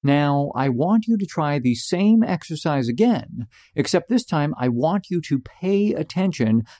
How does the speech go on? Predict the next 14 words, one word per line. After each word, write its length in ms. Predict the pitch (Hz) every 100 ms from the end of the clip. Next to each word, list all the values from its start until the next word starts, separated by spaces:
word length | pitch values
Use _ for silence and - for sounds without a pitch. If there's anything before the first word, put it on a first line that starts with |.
| _
to 120 | 135
which 420 | 117 143 247 - -
specific 800 | - - 147 - 196 214 277 -
thoughts 440 | - 180 175 -
and 200 | 170 143 -
images 560 | 185 151 117 113 113
pop 340 | - 131 120 151
up. 300 | 131 - - _ _ _ _ _ _ _
Try 340 | - 165 185 202
to 80 |
keep 260 | 190 - 165
track 380 | - 156 139 -
of 80 | -
them. 320 | - 120